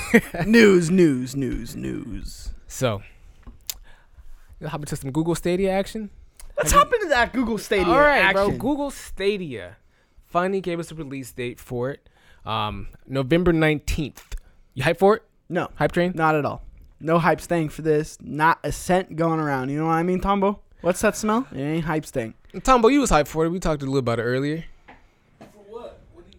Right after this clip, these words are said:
Speaker 3: what are you talking about?
Speaker 1: For, for Google
Speaker 2: Did
Speaker 1: Stadia.
Speaker 2: you start, start, start talking before you unmuted your mic?
Speaker 3: Yeah, I actually did.
Speaker 1: <laughs>
Speaker 3: 'Cause,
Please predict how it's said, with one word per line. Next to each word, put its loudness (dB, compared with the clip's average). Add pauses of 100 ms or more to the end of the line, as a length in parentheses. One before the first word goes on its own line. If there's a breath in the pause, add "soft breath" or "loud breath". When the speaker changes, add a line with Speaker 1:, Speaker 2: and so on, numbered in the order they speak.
Speaker 3:
what -12
are -10
you -10
talking -16
about? -20
Speaker 1:
For, -6
for -12
Google -4
Speaker 2:
Did 0
Speaker 1:
Stadia. 2
Speaker 2:
you 2
start, 4 (120)
start, 0
start 2
talking 0
before 0
you 2
unmuted 2
your -4
mic? -2 (180)
Speaker 3:
Yeah, -4 (160)
I -8
actually -12
did. -10
Speaker 1:
<laughs> 2
Speaker 3:
'Cause, -4